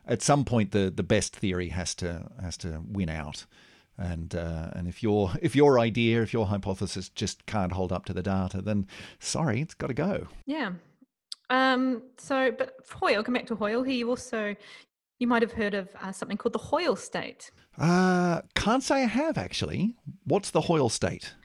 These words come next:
Speaker 2: The Hoyle state is a, um, so when you talk about an atom, in this case, we're talking about the Hoyle state of carbon twelve. So
Speaker 1: Okay.
Speaker 2: carbon, six protons, six neutrons.
Speaker 1: Yep.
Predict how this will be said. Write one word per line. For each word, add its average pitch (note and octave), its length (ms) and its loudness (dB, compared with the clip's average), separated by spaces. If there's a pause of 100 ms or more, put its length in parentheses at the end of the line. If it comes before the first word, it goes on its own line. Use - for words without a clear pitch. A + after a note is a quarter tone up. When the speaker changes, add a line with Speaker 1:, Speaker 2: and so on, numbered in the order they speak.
Speaker 2:
The G#3 60 -2
Hoyle G4 340 0
state - 600 -2
is G3+ 300 -4 (140)
a, G3+ 400 -4 (120)
um, G3 560 -6 (680)
so A3 240 0
when C#4 140 0
you F4+ 100 -2
talk D4 200 -4
about A3+ 200 -2
an G3+ 80 -4
atom, F#3 300 -4
in F3+ 80 -4
this A3 140 -4
case, G3+ 220 -6 (140)
we're F3 100 -8
talking F#3 220 -6
about F3+ 120 -4
the F#3+ 60 -6
Hoyle G3 380 -2
state E3+ 460 -4
of F3 180 -6
carbon E3+ 400 0
twelve. - 480 -4 (280)
So G2 80 -2
Speaker 1:
Okay. B2 240 0 (300)
Speaker 2:
carbon, G#3+ 460 2 (100)
six - 220 -2
protons, F3+ 460 -4
six - 160 -14
neutrons. - 420 -12 (200)
Speaker 1:
Yep. - 120 4